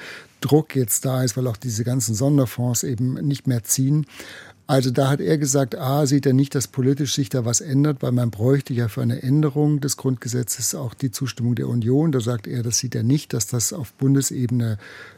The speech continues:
sich was verschiebt. Und die F D P, das sagt er auch ganz klipp und klar, wird das nicht mitmachen. Er hat dann nochmal sein altes Credo sozusagen bekräftigt. Der Staat hat kein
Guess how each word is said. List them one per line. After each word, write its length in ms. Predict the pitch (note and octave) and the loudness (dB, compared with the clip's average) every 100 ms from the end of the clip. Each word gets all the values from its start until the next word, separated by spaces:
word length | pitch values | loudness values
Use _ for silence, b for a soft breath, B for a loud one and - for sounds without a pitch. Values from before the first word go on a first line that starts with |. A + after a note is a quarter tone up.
| B - | B -6
sich 240 | A#2+ G#2 | -4 -2
was 160 | A#2+ - | -2 -2
verschiebt. 640 | A2+ - D#3 E3+ - - B B B - | -4 -2 0 -2 -4 -16 B B B 0
Und 480 | D3+ D#3+ D3+ - - | 4 4 2 -4 -4
die 80 | - | -2
F 180 | C3 | -2
D 100 | - | -4
P, 280 | A2+ B2+ C3+ | -2 2 2
das 160 | B2+ A2+ | 2 -2
sagt 240 | A#2+ - | -6 -6
er 100 | D3 | -8
auch 160 | A#2+ - | -8 -4
ganz 300 | C3 C3+ - | -2 -2 -2
klipp 240 | - A#2 | -6 -4
und 180 | B2 G#2 | -4 -4
klar, 380 | A#2+ A#2+ B2 D3+ b b b _ - | -4 -2 -2 -6 b b b _ 0
wird 160 | C#3 - _ - | 0 0 _ -2
das 260 | C3 - | 0 2
nicht 260 | C3 A#2+ - | 0 0 0
mitmachen. 720 | D3 - D3+ C#3+ D3 C#3 C#3 | 0 2 0 0 0 2 0
Er 380 | D#3+ C3 C3+ - B2+ | -2 -2 -2 -4 -6
hat 140 | C3 | -4
dann 100 | A#2+ | -2
nochmal 240 | B2+ B2+ | 0 0
sein 180 | A#2+ B2 | 0 -2
altes 360 | - B2+ B2+ - | -2 -4 -4 -6
Credo 480 | - B2+ B2 A#2+ G#2 B B B B | -2 0 2 0 -2 B B B B
sozusagen 720 | - A#2+ A2+ A2+ A#2 A#2+ G#2 A#2+ | -4 -2 -2 0 2 2 0 -4
bekräftigt. 760 | A2 - C3 - B2+ A#2 - | -4 -2 -2 0 -2 -2 -2
Der 80 | A#2 | -6
Staat 320 | - B2 - | -2 -4 -4
hat 180 | A#2+ - | -6 -6
kein 360 | A2+ A#2+ A#2 | -4 -2 -2